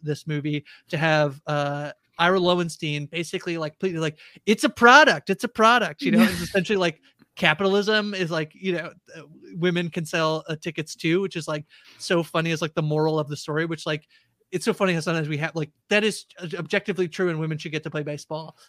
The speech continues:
Speaker 1: professional baseball as well. But, like, he has to sell it as, like, "But they're a product. They're a successful product that we could sell money. We can make money off of this," uh, is very funny. But that's, like, you know, this big overarching thing of the movie.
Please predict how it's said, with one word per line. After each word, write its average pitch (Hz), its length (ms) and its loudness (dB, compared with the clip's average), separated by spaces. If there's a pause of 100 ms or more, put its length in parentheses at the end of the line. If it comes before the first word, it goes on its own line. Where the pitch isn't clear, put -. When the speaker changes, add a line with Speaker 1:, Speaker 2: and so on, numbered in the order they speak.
Speaker 1:
professional 160 340 -2
baseball 151 480 -2 (220)
as 160 180 -4
well. 156 260 4
But, 170 160 -2
like, 156 140 -4
he 180 120 0
has 175 160 2
to 160 100 -6
sell 165 280 -4
it 156 80 -4
as, 151 140 -4
like, 151 220 -6 (420)
"But 269 160 4
they're 311 220 4
a 302 60 4
product. 320 500 4
They're 220 100 4
a 226 60 2
successful 285 520 -2
product 269 440 -2
that 190 100 -2
we 233 100 -2
could 247 140 -8
sell 285 440 0
money. 269 300 -4
We 175 120 -2
can 233 100 -2
make 247 160 -4
money 247 260 -2
off 147 180 -10
of 147 100 -14
this," 143 320 -16
uh, 151 380 -2
is 160 160 -6
very 151 440 -6
funny. 151 160 -6
But 160 140 -2
that's, 220 180 0
like, 226 200 2
you 240 120 -2
know, 165 120 2
this 156 200 -6
big 170 240 -2
overarching 147 640 -6 (460)
thing 151 260 -2
of 139 120 -8
the 151 80 -8
movie. 143 360 -10